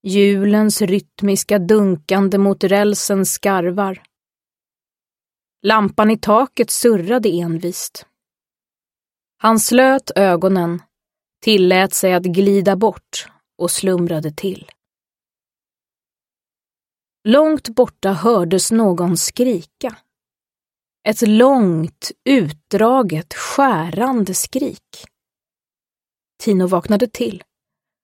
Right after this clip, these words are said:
och insåg att det var tåget som bromsade in så kraftigt att metallhjulen gled över rälsen. Hans bakhuvud slog emot ryggstödet och till slut stannade de.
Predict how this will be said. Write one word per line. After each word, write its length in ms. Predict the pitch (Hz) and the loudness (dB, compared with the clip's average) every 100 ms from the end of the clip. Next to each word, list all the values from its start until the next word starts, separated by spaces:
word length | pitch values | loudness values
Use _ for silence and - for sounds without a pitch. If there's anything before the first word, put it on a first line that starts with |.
| _ | _
och 120 | 220 240 | -2 2
insåg 420 | 240 196 233 220 | 4 4 2 2
att 80 | 220 | 4
det 60 | |
var 80 | 190 | 2
tåget 500 | - 262 294 208 180 | 2 2 4 2 0
som 240 | 214 208 | 2 2
bromsade 540 | 190 226 220 214 233 214 | 4 4 4 2 0 2
in 320 | 285 339 190 | 2 2 2
så 180 | - 185 | 0 -4
kraftigt 600 | - 240 208 - 190 190 | -2 -2 -2 -2 -2 0
att 100 | 196 | 0
metallhjulen 1200 | 208 - 262 233 180 185 247 277 202 170 175 160 | 0 0 0 2 2 2 2 2 2 2 0 0
gled 460 | 190 247 208 156 | 2 2 2 0
över 220 | 165 165 175 | -2 -2 0
rälsen. 580 | 202 233 202 - 147 180 _ _ _ _ _ _ _ _ _ _ - | 0 0 -2 -8 -10 -14 _ _ _ _ _ _ _ _ _ _ 0
Hans 220 | 202 196 | 0 2
bakhuvud 720 | 190 214 165 - 240 208 170 | 2 2 0 0 2 2 -2
slog 280 | - 196 190 | 0 2 2
emot 340 | 196 202 - | 2 0 0
ryggstödet 760 | 202 160 147 - 226 196 151 | -2 -2 -4 -2 -2 -2 -6
och 80 | 180 | -8
till 120 | 202 | -6
slut 340 | - 220 202 151 | -2 0 0 -2
stannade 560 | - 185 160 170 165 | -4 -2 0 -2 -2
de. 200 | 190 202 | -4 -4